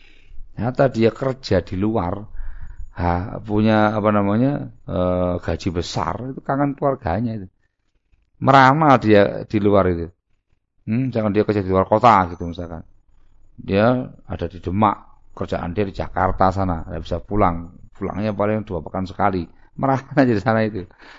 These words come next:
Ya itu, nelpon istrinya, tanya bagaimana kabar anaknya, segala macamnya, Masya Allah. Begitu ada peluang libur,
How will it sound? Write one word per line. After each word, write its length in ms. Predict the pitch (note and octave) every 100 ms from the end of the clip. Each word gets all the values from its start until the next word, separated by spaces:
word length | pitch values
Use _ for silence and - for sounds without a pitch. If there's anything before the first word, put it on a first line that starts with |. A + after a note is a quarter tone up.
| - -
Ya 160 | B2+
itu, 320 | C3+ D3 C#3 - _ A2
nelpon 400 | G#2+ G2 G#2 G2+ F#2
istrinya, 560 | A2 D#3+ F3+ E3 D#3+ D3 -
tanya 320 | - F#2+ F2+
bagaimana 400 | F2 F2 F2+ F#2
kabar 360 | F2+ F2+ F2+ G2
anaknya, 320 | D#3 - E3+ D3+
segala 200 | A#2+ G2+
macamnya, 520 | G2 G2 E3 F3+ E3
Masya 200 | G#2+ G2+ C#3+
Allah. 160 | G3+ E3 _ _ - - _ -
Begitu 240 | G#2+ A2
ada 320 | A2 - G2+
peluang 400 | G2 A2 G#2+ A2
libur, 240 | E3+ E3+